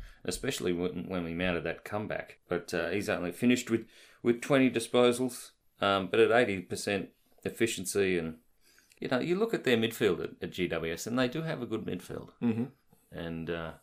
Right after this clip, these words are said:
Speaker 1: we did very well with the forward line we had, 'cause we were kick-, we were kicking long to
Speaker 2: Ugh.
Speaker 1: very small forward line.
Speaker 2: Yeah, and, and that's part of what frustrated me throughout the game. It, it's, it faded from view eventually. Once we got on top,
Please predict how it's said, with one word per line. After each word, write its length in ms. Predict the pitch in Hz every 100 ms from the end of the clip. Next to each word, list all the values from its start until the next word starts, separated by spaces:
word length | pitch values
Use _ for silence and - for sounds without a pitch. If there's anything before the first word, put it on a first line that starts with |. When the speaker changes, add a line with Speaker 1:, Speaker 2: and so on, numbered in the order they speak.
| _ -
Speaker 1:
we 140 | 160 170
did 180 | 147
very 280 | 107 107 101
well 220 | 92 95
with 120 | 92 87
the 60 |
forward 340 | - 92 90 85
line 200 | 82 76
we 120 | 76
had, 260 | 78 71
'cause 180 | - 85
we 100 | 104 90
were 60 |
kick-, 340 | 113 107 - 113
we 140 | 131
were 100 | 123
kicking 400 | - 123 95 90
long 380 | 90 90 90 87
to 240 | - 82 78 - - - -
Speaker 2:
Ugh. 400 | 90 87 85 78 - - - -
Speaker 1:
very 220 | - 113 90
small 280 | - 85
forward 360 | 78 85 - -
line. 100 | 113
Speaker 2:
Yeah, 300 | 104 101 95
and, 200 | 92 101
and 160 | 98 110
that's 380 | 113 - - -
part 340 | - - 123
of 60 | 120
what 120 | 95
frustrated 520 | - 98 - 95 87
me 100 | 85
throughout 340 | 87 95 90 87
the 60 |
game. 320 | 87 78 78 87
It, 100 | 107
it's, 240 | 123 -
it 220 | - 170
faded 440 | - 180 190 180 151
from 180 | 147 110
view 260 | 104 107
eventually. 600 | 90 85 90 87 82 104 131
Once 180 | 120 123
we 80 | 117
got 120 | 85
on 120 | 78
top, 380 | - 98 -